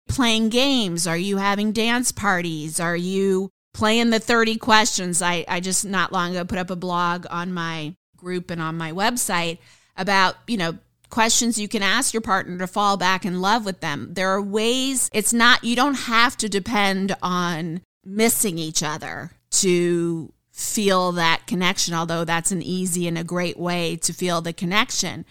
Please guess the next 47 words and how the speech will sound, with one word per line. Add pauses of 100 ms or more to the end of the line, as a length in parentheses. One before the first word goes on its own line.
(280)
You
can
also
use
this
time,
yes,
to
create
a
little
separation
so
there's
something
new
to
report
each, (160)
to
each
other
and
you're
not
seeing
each
other
all
day
and
you
have
a
break
from
each
other, (580)
but
also (360)
making
the
time
that
you
have
together